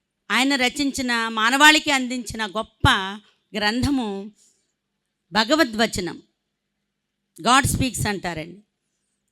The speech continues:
వారు అందించిన ఆ యొక్క గాడ్ స్పీక్స్ ద్వారా ఎంతోమంది మానవులు మానవత్వం నుండి దైవత్వానికి చేరుకున్నారు. అలాంటి గొప్ప వ్యక్తి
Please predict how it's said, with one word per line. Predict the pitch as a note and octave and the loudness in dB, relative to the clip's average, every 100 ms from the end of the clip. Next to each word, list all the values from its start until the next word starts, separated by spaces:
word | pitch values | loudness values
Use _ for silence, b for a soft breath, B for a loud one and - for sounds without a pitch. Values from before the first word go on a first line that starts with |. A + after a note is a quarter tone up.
| - | 4
వారు | C4+ D#4+ | 6 8
అందించిన | D#4 D4 D#4+ D4+ D4 B3+ A3+ A#3 A#3+ b b b _ _ - | 6 6 2 2 2 2 0 -2 -8 b b b _ _ -8
ఆ | A3+ | -4
యొక్క | A#3+ A#3 A3 | -4 -4 -6
గాడ్ | F3+ A3 D4+ | 2 4 4
స్పీక్స్ | - D#4 - | 4 0 -2
ద్వారా | - A3 G#3+ G#3+ F#3+ F#3 G#3 _ _ - | -2 0 2 2 0 -4 -10 _ _ -12
ఎంతోమంది | F#3+ - C#4+ D#4 D4+ C4+ | -10 -2 0 0 0 -2
మానవులు | A#3+ G#3 B3 C4 A3+ F#3+ F#3 A3+ _ _ _ _ _ _ _ _ _ _ F#3 | -4 -4 -4 -4 -6 -8 -10 -16 _ _ _ _ _ _ _ _ _ _ -6
మానవత్వం | F#3 A3+ D4 D4+ - D#4+ D#4+ | 0 2 2 2 0 2 4
నుండి | D4 C4+ B3+ | 4 2 -2
దైవత్వానికి | G3 G#3 B3 - A#3 B3+ D4 D4 C4+ G3 G3+ A3+ _ _ - - | -2 -2 -2 -4 -2 0 0 -2 -4 -4 -8 -12 _ _ -10 -4
చేరుకున్నారు. | G#3+ F#3 F#3 - - - _ _ _ _ _ _ _ _ _ _ _ - | -4 -6 -12 -14 -18 -20 _ _ _ _ _ _ _ _ _ _ _ -14
అలాంటి | G3 B3+ D4+ - G3+ | -4 0 2 0 -4
గొప్ప | A#3 F4 | 0 2
వ్యక్తి | E4+ D#4 A3 C#4 A#3+ A3 A3+ | 4 2 -2 -4 -4 -4 -6